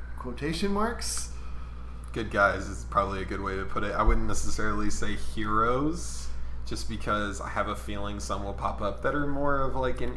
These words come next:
Speaker 2: anti-hero or just middle of the road in general variety. Like, neither. They just sometimes end up being the good guy.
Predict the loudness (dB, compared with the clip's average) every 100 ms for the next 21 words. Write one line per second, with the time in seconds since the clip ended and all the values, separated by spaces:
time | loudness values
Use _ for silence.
0 | -2 -2 -2 0 0 2 4 4 4 4
1 | 4 2 0 2 2 2 0 0 2 2
2 | 2 2 2 2 2 2 0 -2 -2 -2
3 | -2 -2 -2 -2 -2 -2 -2 -2 -4 -4
4 | -2 -2 0 2 4 2 0 0 0 0
5 | 0 0 0 0 -2 -2 -4 -6 -6 -6
6 | -6 -6 -6 -8 -8 -8 -8 -8